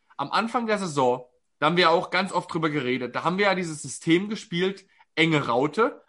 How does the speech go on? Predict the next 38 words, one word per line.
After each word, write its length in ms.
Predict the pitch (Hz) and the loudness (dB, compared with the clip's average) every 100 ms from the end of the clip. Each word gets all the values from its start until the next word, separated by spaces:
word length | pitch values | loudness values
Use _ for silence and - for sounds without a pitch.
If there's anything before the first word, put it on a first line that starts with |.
| _ - | _ -2
mit 200 | 151 151 | -2 0
Rudi 360 | 165 196 233 | 0 2 2
als 220 | 147 135 139 | 0 -2 -4
Rechtsverteidiger 800 | 143 - 190 185 185 190 180 151 | -6 -4 -4 -2 -2 -2 -2 -4
in 100 | 123 | -4
der 80 | |
Fünferkette, 720 | 117 147 151 175 180 170 214 214 - _ - | -4 -4 -2 -4 -2 -4 -4 -8 -18 _ 0
der 160 | 156 | 4
aber 260 | 160 151 - | 4 4 2
offensiv 560 | 175 226 202 160 180 - | 0 0 -4 -2 -4 -4
auf 160 | 156 | -6
die 120 | - | -4
Acht 240 | 131 - - | -4 -4 -10
gegangen 380 | 127 123 120 98 | -4 -4 -4 -12
ist. 320 | 98 - _ _ _ _ _ - | -14 -18 _ _ _ _ _ -4
War, 260 | 127 143 | 0 2
und 160 | 175 156 | 0 -2
das 140 | 156 160 | -2 -2
war 160 | 147 | 2
halbwegs 420 | 185 214 233 233 | 2 0 -2 -6
erfolgreich. 720 | 190 - 151 127 - 104 101 _ _ | -6 0 0 0 -4 -8 -8 _ _
Warum 340 | 120 156 220 214 | 2 2 4 0
sind 200 | 185 170 | -4 -4
wir 120 | 175 | -4
plötzlich 460 | - 143 - 147 - | -2 -4 -4 -10 -6
komplett 440 | 147 120 143 143 | -6 -4 -4 -2
davon 300 | 151 151 127 | -2 -2 -8
weggegangen? 500 | 117 117 107 95 92 _ - | -8 -10 -10 -10 -10 _ -14
Und 140 | 127 156 | -6 -4
das 120 | 190 | -2
sind 160 | 214 | -4
so 100 | 190 | -2
die 120 | 165 147 | -2 -4
Fragen, 420 | 135 147 196 175 | 0 0 0 -2
die 140 | 151 | -6
ich 120 | 175 | -8
mich 140 | 196 | -8
so 80 | - | -4